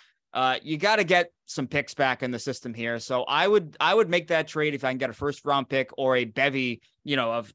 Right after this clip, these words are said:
of two seconds, uh, and a, and a good player, perhaps. So it, it would take a lot, but I need to replenish the system a little bit if I'm trading Linus Ullmark.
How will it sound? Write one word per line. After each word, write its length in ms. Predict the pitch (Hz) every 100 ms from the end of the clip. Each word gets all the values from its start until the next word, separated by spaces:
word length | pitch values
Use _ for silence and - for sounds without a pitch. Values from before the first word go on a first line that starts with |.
| -
of 160 | 123
two 160 | - 165
seconds, 640 | 147 147 147 139 - - -
uh, 400 | 127 120 120 117 -
and 120 | 123
a, 40 |
and 180 | 120 120
a 60 | 117
good 240 | 113 120
player, 360 | - 147 180 175
perhaps. 460 | 175 165 165 165
So 320 | - 135 131 127 _ _ _ -
it, 160 | 180
it 60 | 220
would 140 | 214
take 180 | 214 262
a 60 | 220
lot, 260 | 170 185
but 100 | 170
I 120 | 156 160
need 180 | 180
to 60 | 160
replenish 540 | 160 160 - 165 156
the 80 | -
system 340 | - 156 143 127
a 20 |
little 200 | 127 131
bit 120 | 123
if 80 | 120
I'm 120 | 120
trading 340 | 120 123 120
Linus 280 | 117 120 110
Ullmark. 380 | 107 104 87 -